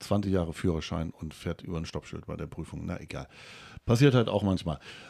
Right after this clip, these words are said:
Aber es macht halt einfach viel Spaß, weil du halt die meiste Zeit dann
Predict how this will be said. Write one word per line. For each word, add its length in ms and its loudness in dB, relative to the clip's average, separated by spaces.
Aber 340 6
es 420 -4
macht 440 2
halt 100 6
einfach 340 4
viel 180 -2
Spaß, 380 4
weil 480 4
du 300 2
halt 300 2
die 100 4
meiste 360 2
Zeit 260 0
dann 340 -2